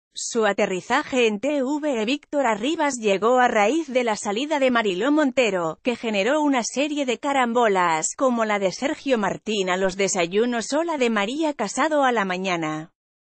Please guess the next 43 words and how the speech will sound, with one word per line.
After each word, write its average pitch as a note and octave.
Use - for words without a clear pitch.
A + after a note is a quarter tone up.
Entonces, A3+
lo G#3+
llamó F3+
José A#3
Antonio B3
Álvarez C#4+
Gundín, A3+
director G#3
de A3
informativos A3+
de C#4
T G#3
V A3
E, D#3
para F#3+
que B3
se A#3
hiciera A3+
cargo D4
de B3+
presentar G#3+
La A#3+
Noche D#4
en C#4+
veinticuatro C4+
Horas. E3+
Se -
le G3
fichó C4
por B3+
el G3+
manejo G3
del G#3
debate G#3+
político C#4
que A#3+
tenía, G3+
por A3
sus A3
horas B3
de G3+
vuelo, A#3
experiencia, B3